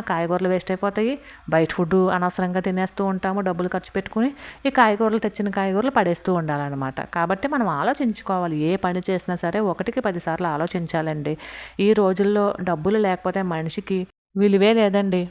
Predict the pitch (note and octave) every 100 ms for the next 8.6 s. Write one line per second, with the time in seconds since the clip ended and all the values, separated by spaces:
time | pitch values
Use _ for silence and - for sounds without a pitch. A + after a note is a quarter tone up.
0 | F#3 F#3 G3 G3 G3+ F3+ F3 G3+ A#3+ G#3+
1 | F#3 G#3+ G3 E3+ F#3+ A3 A#3 A#3+ A#3 F#3
2 | F#3 G3+ F#3 E3+ D3+ D#3 D3+ G3+ F#3+ F3
3 | G3 G#3+ G#3+ A3 A3+ G3 E3 F#3 F3+ E3
4 | D3+ D3+ - - - - E3+ F#3 F#3 G#3
5 | G#3+ - F3 E3+ F3 E3+ - - _ _
6 | - F#3 G3+ G3 F#3 - F3+ E3 F#3 G3+
7 | E3+ F3 F3+ - F3+ F#3 F3 E3 D#3+ D3+
8 | D3+ - E3+ D#3+ F3